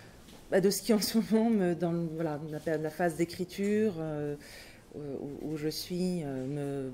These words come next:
me, me préoccupe vraiment, euh, et qui en même temps, voilà, circule, euh, je pense, dans, dans,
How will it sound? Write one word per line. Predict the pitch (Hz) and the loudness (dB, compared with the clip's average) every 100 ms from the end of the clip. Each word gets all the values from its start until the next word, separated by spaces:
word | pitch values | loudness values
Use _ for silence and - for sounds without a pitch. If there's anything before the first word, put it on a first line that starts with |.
| 120 | -4
me, | |
me | 127 143 | -4 -6
préoccupe | - - 156 156 180 | -4 2 2 0 -10
vraiment, | 160 165 170 170 190 226 - - - - - | -6 -2 0 0 -2 -4 -12 -16 -18 -12 -6
euh, | 151 143 139 135 135 131 127 123 113 | -2 0 -2 -2 -4 -4 -4 -4 -4
et | 139 | -6
qui | - 160 | -4 -4
en | |
même | 156 151 | -2 -2
temps, | 165 160 - - | -2 -2 -4 -8
voilà, | 147 143 | -6 -4
circule, | 131 - 170 - 190 208 160 | -2 0 -2 -2 0 0 0
euh, | 139 135 | -2 -4
je | 131 | -6
pense, | 151 147 | -8 -8
dans, | 143 135 | -8 -8
dans, | 135 135 | -6 -8